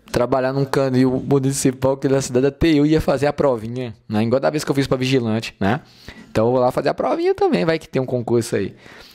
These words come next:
pra canil municipal, ajudar lá. Ô, meu Deus do céu, eu ia, eu ia me sentir em casa, fi. Ia me sen-, já pensou, cara? Ia ser bom, né? Eu ir lá fazer a mesma coisa que eu faço aqui em casa, cuidar de cachorro,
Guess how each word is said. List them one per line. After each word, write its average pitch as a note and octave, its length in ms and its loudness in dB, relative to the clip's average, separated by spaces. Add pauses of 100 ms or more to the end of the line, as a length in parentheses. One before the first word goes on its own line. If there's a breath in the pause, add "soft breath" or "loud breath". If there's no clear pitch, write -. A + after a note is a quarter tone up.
(140 loud breath)
pra A2 140 0
canil A#2 360 0
municipal, A#2 880 -4
ajudar G#2+ 460 0
lá. G2 280 -4
Ô, D#3+ 300 2
meu B2 160 0
Deus A#2 160 2
do - 40 -6
céu, C3 100 2
eu C#3 60 2
ia, D3+ 180 0
eu C#3 120 2
ia C#3+ 100 4
me D3+ 100 -2
sentir D3 340 -2
em F#3+ 80 -2
casa, A#2+ 400 -2
fi. A#2 280 -10 (220)
Ia G#2+ 120 2
me A#2+ 80 2
sen-, A#2+ 300 -4 (220)
já - 120 -2
pensou, D#3+ 480 -2
cara? C3+ 280 -2 (600 loud breath)
Ia D3+ 100 2
ser D3+ 240 2
bom, C3+ 260 2
né? G3 180 -2 (220)
Eu D3 140 2
ir E3+ 120 2
lá G3+ 500 -2
fazer F3 300 0
a - 20 0
mesma G3 140 0
coisa E3 180 -2
que F#3+ 80 -4
eu E3+ 40 -6
faço F3 200 -4
aqui G3 100 -6
em F#3+ 60 -4
casa, C3+ 240 -2
cuidar B2+ 300 0
de - 80 -8
cachorro, A#2 520 -6